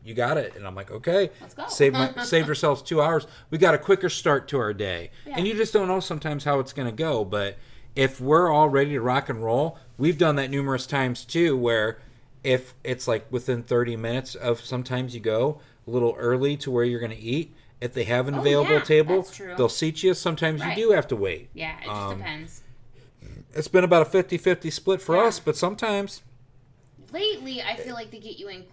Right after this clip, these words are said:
Speaker 2: quicker.
Speaker 1: Right, if the kid,
Speaker 2: That
Speaker 1: you know,
Speaker 2: long
Speaker 1: if
Speaker 2: time
Speaker 1: our
Speaker 2: ago,
Speaker 1: kids
Speaker 2: you
Speaker 1: are
Speaker 2: used to
Speaker 1: hungry,
Speaker 2: wait, like, a half
Speaker 1: and
Speaker 2: an
Speaker 1: the, or
Speaker 2: hour.
Speaker 1: if it's like, "I wanna get on with the day," and the kids are like, "We'll go have a reservation, we'll eat our meal," and then I feel like we get that,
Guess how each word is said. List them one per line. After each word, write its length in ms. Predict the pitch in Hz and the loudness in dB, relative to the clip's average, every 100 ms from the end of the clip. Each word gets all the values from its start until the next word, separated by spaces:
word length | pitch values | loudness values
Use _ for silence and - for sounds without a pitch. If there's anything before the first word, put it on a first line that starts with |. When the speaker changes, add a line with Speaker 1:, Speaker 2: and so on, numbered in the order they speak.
| - | -18
Speaker 2:
quicker. 180 | 220 151 | -10 4
Speaker 1:
Right, 260 | 156 135 - | 6 6 2
if 160 | 143 | 0
the 80 | 156 | 0
kid, 220 | - 196 | 4 4
Speaker 2:
That 200 | - 160 | 4 -2
Speaker 1:
you 60 | 165 | 0
know, 140 | 156 | 2
Speaker 2:
long 80 | 160 | 2
Speaker 1:
if 80 | - | 0
Speaker 2:
time 180 | 151 135 | 0 4
Speaker 1:
our 80 | 170 | 6
Speaker 2:
ago, 100 | - | 8
Speaker 1:
kids 200 | 190 165 | 6 6
Speaker 2:
you 60 | |
Speaker 1:
are 20 | |
Speaker 2:
used 80 | 139 | 4
to 60 | 160 | 2
Speaker 1:
hungry, 300 | 214 170 147 | 0 2 2
Speaker 2:
wait, 80 | 147 | 0
like, 120 | 135 170 | -6 -14
a 40 | |
half 220 | - - | -14 -2
Speaker 1:
and 140 | 165 165 | 0 2
Speaker 2:
an 60 | |
Speaker 1:
the, 40 | 160 | 8
or 120 | 165 | 8
Speaker 2:
hour. 40 | 196 | 8
Speaker 1:
if 120 | 190 | 4
it's 140 | 165 | -2
like, 220 | 151 131 - | 0 -2 -2
"I 100 | 123 | 0
wanna 220 | 151 151 | 2 2
get 140 | 131 131 | 2 2
on 160 | 131 | 2
with 100 | 123 | -2
the 80 | 127 | -2
day," 200 | 135 170 | 0 2
and 100 | 131 | 0
the 40 | |
kids 180 | 113 123 | -4 -2
are 80 | 113 | 0
like, 240 | 107 101 - _ _ _ _ _ - _ _ _ _ _ - 104 | 0 -2 -8 _ _ _ _ _ -20 _ _ _ _ _ -14 -8
"We'll 100 | 107 | 0
go 180 | 123 117 | 2 2
have 180 | 123 | 2
a 60 | 117 | 0
reservation, 640 | 113 113 107 123 143 - | 2 0 0 -2 -2 -6
we'll 100 | 110 98 | -12 -8
eat 140 | 123 | -6
our 120 | 104 | -6
meal," 440 | 123 185 147 143 - - _ _ | -6 -4 -4 -4 -8 -20 _ _
and 160 | 123 117 | -4 -2
then 360 | 117 110 113 - - - | -2 -2 -6 -14 -20 -10
I 100 | 113 | -8
feel 160 | - 127 | -4 0
like 200 | 117 113 | 0 -2
we 100 | 110 | -4
get 180 | 113 - | -6 -4
that, 220 | 101 101 | -6 -8